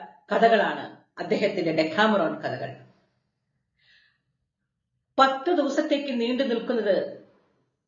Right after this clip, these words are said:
എന്ന, എന്നാണ് ഡെക്കാമറൻ എന്ന ഗ്രീക്ക് പദത്തിന്റെ അർത്ഥം. യൂറോപ്പിനെ, ഫ്ലോറൻസിനെ ബാധിച്ച, ഏഹ്,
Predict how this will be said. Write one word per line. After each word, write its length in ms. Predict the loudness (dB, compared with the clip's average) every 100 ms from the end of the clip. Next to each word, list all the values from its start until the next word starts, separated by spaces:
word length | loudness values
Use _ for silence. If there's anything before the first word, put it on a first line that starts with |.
| _ 0
എന്ന, 200 | 2 4
എന്നാണ് 840 | 0 -2 -2 0 0 -2 -4 -10 -20 _ _ _ _ _ _ 2
ഡെക്കാമറൻ 600 | 4 4 0 0 2 0
എന്ന 320 | -4 -6 -6 -4
ഗ്രീക്ക് 380 | -2 -4 0
പദത്തിന്റെ 420 | 0 0 -2 -2 -2
അർത്ഥം. 340 | -4 -8 -12 -12 -20 _ _ _ _ _ _ _ _ _ _ _ _ _ _ _ _ -20 -20 _ _ _ _ _ _ _ _ _ _ _ _ _ _ _ _ _ _ 2
യൂറോപ്പിനെ, 840 | 6 6 4 -2 -2 -4 -16 -20
ഫ്ലോറൻസിനെ 880 | -2 2 2 2 -2 -6 -8 -10 -18 _ _
ബാധിച്ച, 500 | -4 2 2 0 -4 -4 -4 -10 -20 _ _ _ _ _ _ _ _ _ _ _ _ _ _ _ _ _ _ _ _ _ _ _ _ _ _ _ _ -6
ഏഹ്, 160 | -6